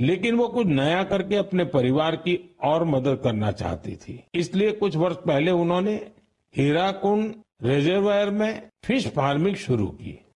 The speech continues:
शुरुआती दिन उनके लिए आसान नहीं थे। मौसम में होने वाले बदलाव, मछलियों के खाने का प्रबंध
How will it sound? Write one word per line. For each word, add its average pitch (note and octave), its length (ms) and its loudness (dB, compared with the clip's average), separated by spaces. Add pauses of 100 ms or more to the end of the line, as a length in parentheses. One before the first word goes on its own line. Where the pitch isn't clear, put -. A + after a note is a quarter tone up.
(120)
शुरुआती D#3 680 0
दिन G#3+ 240 2
उनके G3 300 2
लिए G#3 320 0
आसान E3+ 360 0
नहीं A#3 280 0
थे। - 220 -14 (440)
मौसम B2+ 460 0
में D3 160 2
होने B2+ 240 0
वाले B2 260 2
बदलाव, A2+ 500 2 (360)
मछलियों B2 560 0
के C3+ 160 -2
खाने A#2+ 380 0
का B2+ 220 0
प्रबंध B2 480 0